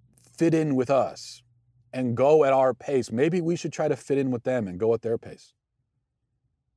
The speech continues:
And, and, and then they'll, they'll burn off a little energy that way. And also, you know, everybody has a little bit of fun.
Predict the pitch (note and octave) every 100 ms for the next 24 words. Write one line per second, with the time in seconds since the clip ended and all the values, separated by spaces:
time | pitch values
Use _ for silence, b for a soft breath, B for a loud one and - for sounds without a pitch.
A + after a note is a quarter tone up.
0 | _ _ _ _ _ _ B2+ A#2 B2+ -
1 | C3+ D3 D#3+ D#3 A2 C#3 D3+ D3 C3 D3
2 | C#3+ C3+ C3 C3 C3 E3 C3 B2+ A#2+ C3+
3 | C#3+ C#3+ D3 E3+ - D#3+ D3+ _ _ _
4 | _ - D#3 D3+ D3 E3 D#3 D#3 D#3 D3
5 | C#3+ D3+ D3 C#3 D3+ D3